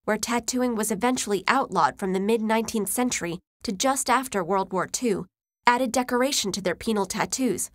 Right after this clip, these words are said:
with designs borrowed from woodblock prints, popular literature, and mythical spiritual iconography.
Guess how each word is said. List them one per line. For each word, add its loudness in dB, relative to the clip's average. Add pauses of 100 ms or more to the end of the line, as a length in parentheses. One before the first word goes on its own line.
with -4
designs 2
borrowed 2
from -2
woodblock 2
prints, -4 (120)
popular 0
literature, 0 (280)
and 2
mythical 2
spiritual 0
iconography. 0